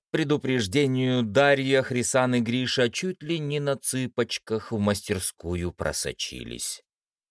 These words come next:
Петр же, окинув взглядом окрестности, поспешил снова изнутри на засов дверь закрыть. В мастерской и вправду творилась волжба.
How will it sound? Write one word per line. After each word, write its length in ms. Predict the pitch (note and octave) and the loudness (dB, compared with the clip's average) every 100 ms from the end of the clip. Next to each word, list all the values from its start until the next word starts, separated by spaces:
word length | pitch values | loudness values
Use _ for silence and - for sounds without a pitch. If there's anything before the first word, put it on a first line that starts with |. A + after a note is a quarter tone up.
| _ | _
Петр 280 | D3+ E3+ D#3+ | 2 2 -4
же, 320 | C#3+ D3 D#3 | -4 -2 -2
окинув 460 | C#3+ - D2 D2+ D2+ | -4 -6 -4 -4 -4
взглядом 460 | C2+ D2+ D2+ D#2 | -2 0 0 0
окрестности, 600 | E2 C3 D3 D3+ D3 - | -2 -2 -4 -4 -8 -6
поспешил 540 | D3 C3+ - D3 F3+ E3 | -4 -4 -4 -4 -2 0
снова 560 | - A#2 C3+ C#3+ C#3+ | 2 4 4 2 2
изнутри 500 | B2 F2+ E2+ - B2+ | 2 0 -2 -2 -4
на 180 | C#3+ C#3 | -2 -2
засов 520 | A#2 G#2+ - G#2+ A#2 | 0 0 2 0 0
дверь 320 | E2+ C#2 D2+ D2+ | -4 -6 -4 -4
закрыть. 680 | C#2 B1+ - A1 - - _ _ _ _ _ _ _ _ _ _ _ _ _ _ _ _ _ _ _ _ _ | -6 -8 -10 -12 -12 -16 _ _ _ _ _ _ _ _ _ _ _ _ _ _ _ _ _ _ _ _ _
В 160 | F#2+ F2+ | 4 4
мастерской 840 | D#2+ D#2+ - E2 - - D#3+ D#3 | 4 2 0 0 0 -2 -2 -2
и 100 | D#3+ | -2
вправду 680 | - - A#2+ B2 A#2 B2 | -4 2 4 4 0 -4
творилась 600 | B2 A2 G2 E2+ E2+ E2+ | 0 4 4 4 2 0
волжба. 800 | D#2 D#2+ D#2+ C#2+ B1 A1+ A1 - | 0 0 0 -4 -10 -8 -8 -8